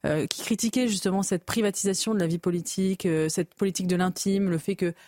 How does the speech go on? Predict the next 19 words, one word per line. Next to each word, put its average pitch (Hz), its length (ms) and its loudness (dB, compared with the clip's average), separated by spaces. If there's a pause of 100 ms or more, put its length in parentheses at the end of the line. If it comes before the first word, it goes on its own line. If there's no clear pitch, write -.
(200)
les 175 160 2
hommes 185 100 2
et 180 60 0
les 175 60 0
femmes 175 180 -2
politiques 175 260 -2
mettent 175 220 0
en 175 80 0
avant, 175 460 2
euh, 160 40 2
leurs 156 160 0
souffrances 185 380 -2
individuelles, 180 580 2
leurs 156 140 0
parcours 185 400 -2
individuels, 185 560 2 (300)
leurs 165 180 0
choix 180 180 0
conjugaux. 196 500 2